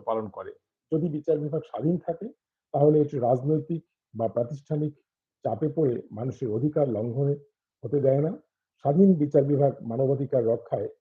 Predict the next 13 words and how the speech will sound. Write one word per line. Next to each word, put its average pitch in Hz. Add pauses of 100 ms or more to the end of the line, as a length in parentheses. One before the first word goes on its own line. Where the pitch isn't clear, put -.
(140)
একটি 131
গুরুত্বপূর্ণ 165 (520)
ভূমিকা 120
রাখার 107 (380)
সুযোগ 110 (120)
থাকে। - (760)
পক্ষপাতিত্ব 175 (140)
মুক্ত 147 (400)
বিচার 139 (120)
ব্যবস্থা, 98 (540)
বিচার 156
বিভাগের 175
স্বাধীনতা 170